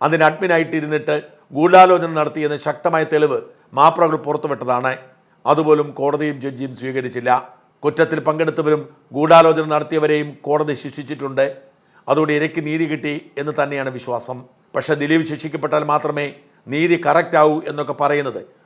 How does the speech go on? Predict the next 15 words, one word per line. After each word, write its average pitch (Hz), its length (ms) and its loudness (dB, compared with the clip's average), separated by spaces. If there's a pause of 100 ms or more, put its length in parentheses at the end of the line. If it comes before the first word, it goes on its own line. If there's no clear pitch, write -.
(100)
കോടതിയെ 147 400 2
വിശ്വാസം 147 560 -4
ഇല്ലാത്തതിനാലായിരിക്കാം. 127 1040 -4 (320)
ദിലീപിന് 156 340 0
പഴയ 151 300 2
ജനപ്രിയ 151 460 -2
നായകനാകാൻ 147 680 -2
കഴിയുമോ 147 360 -2
എന്നൊന്നും 139 400 -8
ഉറപ്പില്ല. 127 640 -2 (480)
പക്ഷേ 123 180 -2
എട്ട് 143 180 0
വർഷം 143 300 0
കൊണ്ട് 143 180 -6
നഷ്ടം 135 380 -6